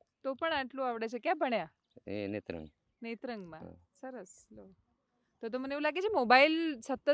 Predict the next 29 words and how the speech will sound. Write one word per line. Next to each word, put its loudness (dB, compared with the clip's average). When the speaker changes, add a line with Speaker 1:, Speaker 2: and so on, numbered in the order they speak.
Speaker 1:
જોતા 6
હશો, 4
બધું -2
જોતા 0
હશો, 2
આખી 0
દુનિયાનું, -2
એટલે -2
બધું -4
તમારી 0
પાસે 2
Speaker 2:
હા, 2
Speaker 1:
દુનિયાભરનું 2
જ્ઞાન -2
છે. -8
Speaker 2:
અમારે 4
તો 0
હવે 2
કંપનીમાં 2
છે, -4
Jio 2
કંપનીમાં, -2
એટલે -2
અમારે 0
ચોવીસ 0
કલાક 4
નેટ -2
જોઈએ -4
એમને. -12